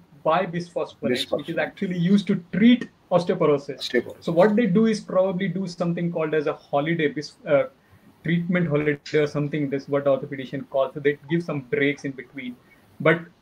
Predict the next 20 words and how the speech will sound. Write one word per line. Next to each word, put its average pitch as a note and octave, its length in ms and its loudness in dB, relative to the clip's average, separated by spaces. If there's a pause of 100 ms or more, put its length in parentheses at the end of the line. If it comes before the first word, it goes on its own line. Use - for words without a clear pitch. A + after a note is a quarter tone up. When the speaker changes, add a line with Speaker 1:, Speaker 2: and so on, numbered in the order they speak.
(100)
Speaker 1:
one E3+ 200 2
should G3 140 2
be G3 60 6
aware F3+ 280 8
of E3+ 160 2
those D#3 240 -6
when D#3+ 100 -8
you're D#3+ 180 -8
treating F3+ 340 -8
patients E3+ 300 -6
for D#3+ 100 -4
bisphosphonates. C#3+ 1000 -6 (320)
One D3+ 120 -2
should E3+ 180 0
be F#3 100 2
aware E3+ 320 6
of D3+ 140 2
those D3 200 -2 (100)
atypical E3+ 600 0
fractures, B2+ 640 -6